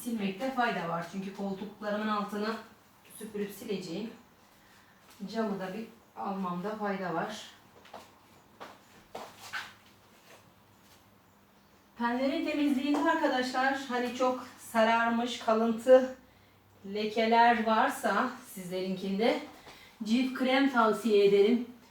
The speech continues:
Scotch Brite'ın üzerine sıkıp sararmış penlerinize cif krem ve cifleyip daha sonra kurularsanız sarı olan lekeleri alıyor.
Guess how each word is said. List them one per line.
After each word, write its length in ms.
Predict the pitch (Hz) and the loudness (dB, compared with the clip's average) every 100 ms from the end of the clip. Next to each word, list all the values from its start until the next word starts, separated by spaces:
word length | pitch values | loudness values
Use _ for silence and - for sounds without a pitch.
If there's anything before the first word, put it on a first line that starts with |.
| - _ _ - - | -20 _ _ -20 -20
Scotch 520 | - 233 247 262 254 | -10 -4 0 2 2
Brite'ın 460 | 240 226 226 269 254 | 2 4 4 2 2
üzerine 340 | 226 226 214 | 4 2 2
sıkıp 520 | 202 262 254 240 240 - - - - | -2 -4 0 2 0 -4 -14 -20 -10
sararmış 500 | - 214 214 233 226 - | 0 4 4 4 -2 -4
penlerinize 800 | 202 196 190 185 185 196 262 262 | -4 -2 -2 -2 -4 -2 -2 -4
cif 200 | 214 202 | -8 -10
krem 360 | - 208 226 262 - - - - - | -6 -2 -2 -4 -10 -20 -20 -20 -12
ve 120 | 190 | -10
cifleyip 640 | 180 190 202 220 226 254 - - | -10 -8 -2 0 0 -6 -10 -4
daha 220 | 196 - | 0 2
sonra 220 | 254 226 | 2 -4
kurularsanız 720 | 226 226 254 285 269 277 330 - - - - - - _ - - - - - - - - - - - _ _ - - - - - - - | -4 -2 0 0 -2 -4 -4 -8 -14 -20 -20 -20 -20 _ -20 -20 -20 -20 -20 -20 -20 -20 -20 -20 -20 _ _ -20 -20 -20 -20 -20 -20 -8
sarı 380 | 214 226 269 254 | 0 2 4 2
olan 300 | 220 214 214 | 0 0 0
lekeleri 420 | 208 214 208 220 247 | 0 -2 -2 0 0
alıyor. 640 | 214 214 190 196 196 - | 0 -2 -4 -4 -10 -16